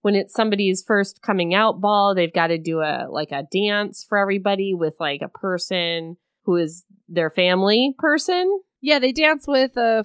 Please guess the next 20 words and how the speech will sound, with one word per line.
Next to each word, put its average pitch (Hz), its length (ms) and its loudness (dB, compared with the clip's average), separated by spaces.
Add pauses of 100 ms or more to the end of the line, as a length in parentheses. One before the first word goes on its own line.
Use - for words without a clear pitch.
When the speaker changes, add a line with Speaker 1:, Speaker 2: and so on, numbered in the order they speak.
Speaker 2:
familyness. 156 1000 -8 (100)
Speaker 1:
So 294 160 -4
they 294 100 4
all 311 260 4
think 339 200 0
she's 294 240 -2
gonna 240 280 2
dance 220 300 2
with 185 220 0 (140)
Hal, 233 280 4
the 190 140 0
cousin, 208 500 0
because 180 340 0
the 175 120 -2
Duke 208 340 2
of 165 160 -2
Belliston 180 640 0
has 160 160 -6
been, 156 520 -4 (300)
uh, - 240 -8